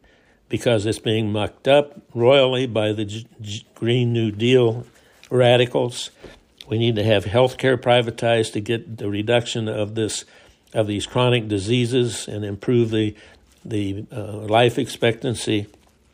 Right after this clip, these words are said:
We need to have an education department that is educating for our intelligence, not for our sex drive. Um, and we need to have a transportation department that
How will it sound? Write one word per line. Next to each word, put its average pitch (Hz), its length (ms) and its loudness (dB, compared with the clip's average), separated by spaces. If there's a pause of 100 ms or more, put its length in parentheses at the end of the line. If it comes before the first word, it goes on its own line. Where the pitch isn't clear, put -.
(960)
We - 120 -2
need 120 220 2
to 110 80 2
have 107 240 2
an 107 80 -2
education 117 680 0
department 107 580 -2
that 113 200 -4
is - 300 -10
educating 110 760 0 (280)
for 113 300 -2
our 107 200 -4
intelligence, 101 840 0
not 110 240 -4
for 107 260 -4
our 95 120 -2
sex - 640 -4 (500)
drive. 92 560 -2 (560)
Um, 95 500 0 (140)
and 113 220 0
we 110 100 0
need 120 120 2
to 104 60 0
have 110 160 2
a 92 60 -4
transportation 113 840 -4
department 104 540 -10
that 107 220 -14